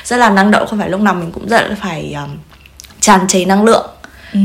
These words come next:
Speaker 1: Thỉnh thoảng không, mọi thứ không ổn thì nghỉ tí vậy.
Speaker 2: Ừ. Mà thực ra có, có thể là mình tới, tới cái giai, tới cái giai đoạn này mình không có ý tưởng là tại do mình,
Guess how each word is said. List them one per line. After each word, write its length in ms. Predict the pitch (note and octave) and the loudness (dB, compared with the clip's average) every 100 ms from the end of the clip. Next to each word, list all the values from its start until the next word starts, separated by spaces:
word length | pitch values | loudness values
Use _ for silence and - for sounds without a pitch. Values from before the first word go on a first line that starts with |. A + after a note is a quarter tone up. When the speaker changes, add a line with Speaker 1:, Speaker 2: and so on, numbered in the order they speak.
| G3 - | 0 0
Speaker 1:
Thỉnh 160 | G3+ | 0
thoảng 280 | G#3 F3 F3 | 2 0 -2
không, 540 | - B3+ B3+ B3+ B3+ B3 | -2 -2 0 -2 0 0
mọi 100 | - | 2
thứ 120 | G3+ | 0
không 180 | C4 B3+ | 2 4
ổn 220 | G3+ E3+ | 4 2
thì 380 | - F#3+ F#3 F#3 - - | -2 0 0 -4 -12 -6
nghỉ 160 | G3 F#3+ | -2 -2
tí 120 | G3 A3+ | 0 0
vậy. 440 | B3 A#3 G3 F#3+ G#3 F#3+ G3+ | 2 4 6 6 4 2 0
Speaker 2:
Ừ. 60 | - - - | -2 -6 -8
Mà 100 | F#3+ | -6
thực 140 | G3 F#3 | -4 -2
ra 160 | A3+ | 0
có, 180 | A3+ C#4+ C#4+ | -2 -8 -6
có 80 | C4+ | -6
thể 140 | A3+ | -2
là 120 | G3 | -4
mình 280 | F#3 E3+ E3 D3 - | -4 -6 -8 -10 -6
tới, 200 | F#3+ A3 A#3+ | 0 0 -2
tới 160 | - C4 | -10 -4
cái 100 | D4 | 0
giai, 160 | A#3+ G#3 G#3 | 0 -2 0
tới 100 | A#3+ | 0
cái 120 | C#4 | 2
giai 140 | A#3 G3 | 0 0
đoạn 240 | D3+ D#3 | -2 -4
này 160 | D#3+ D#3 | -6 -6
mình 140 | E3 - | -8 -6
không 160 | G3 | -4
có 100 | A#3 | -2
ý 80 | C4 C4 | -2 -4
tưởng 200 | - G3+ | -6 -6
là 80 | E3 - | -6 -6
tại 120 | D3+ | -4
do 140 | F#3+ | -4
mình, 220 | F#3 E3 | -4 -8